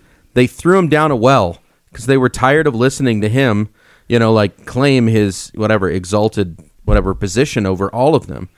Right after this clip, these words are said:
Um, and ultimately, uh, Joseph saves his brothers.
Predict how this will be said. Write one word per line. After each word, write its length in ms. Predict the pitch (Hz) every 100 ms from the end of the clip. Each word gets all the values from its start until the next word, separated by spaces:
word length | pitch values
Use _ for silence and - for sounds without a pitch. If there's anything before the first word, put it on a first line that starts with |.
| _ _ _ -
Um, 460 | 120 117 98 90 85 _ _ _ 120
and 460 | 135 131 120 - _ _ -
ultimately, 800 | 165 202 196 120 95 101 104 - - _ - _ _ -
uh, 440 | 117 107 101 95
Joseph 560 | 92 117 139 160 143 -
saves 600 | - - 165 226 180 -
his 200 | 98 85
brothers. 600 | 95 69 - - -